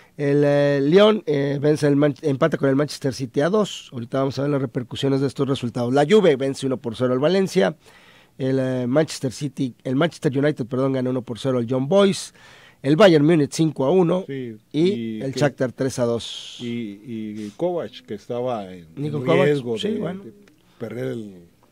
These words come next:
Speaker 1: Así se dice, en este momento el Bayern es líder de su grupo, trece unidades, no ha garantizado el primer lugar. Tendrá que hacerlo hasta la última fecha. El Ajax llegó a once, pero los dos
Speaker 2: No,
Speaker 1: están
Speaker 2: bueno.
Speaker 1: en la siguiente fase de la,
Speaker 2: Claro.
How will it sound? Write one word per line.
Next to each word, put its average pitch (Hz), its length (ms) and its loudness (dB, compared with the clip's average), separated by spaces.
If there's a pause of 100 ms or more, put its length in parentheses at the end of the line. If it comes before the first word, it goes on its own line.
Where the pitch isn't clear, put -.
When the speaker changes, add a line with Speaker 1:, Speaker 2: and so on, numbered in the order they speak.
(140)
Speaker 1:
Así 147 240 -2
se 180 140 4
dice, 180 240 4
en 143 180 6
este 156 180 2
momento 156 440 4
el 151 80 4
Bayern 151 300 2
es 135 120 0
líder 151 240 4
de 160 80 -2
su 160 160 -2
grupo, 185 440 2
trece 135 260 -4
unidades, 165 440 2
no 139 140 4
ha 135 60 2
garantizado 127 640 -2
el 131 80 -6
primer 120 260 -8
lugar. 175 360 0 (480)
Tendrá 120 260 -6
que 117 120 -10
hacerlo 131 200 -4
hasta 117 160 -8
la 120 80 -2
última 131 300 -2
fecha. 170 240 -2
El 123 80 0
Ajax 120 260 -4
llegó 123 240 -4
a 156 60 4
once, 190 340 0 (300)
pero 170 200 4
los 143 140 2
dos 135 140 -2
Speaker 2:
No, 113 80 -6
Speaker 1:
están - 160 0
Speaker 2:
bueno. 147 80 2
Speaker 1:
en 139 80 2
la 131 60 0
siguiente 123 360 -6
fase 120 320 -2
de 104 100 -6
la, 87 100 -12
Speaker 2:
Claro. 95 300 -12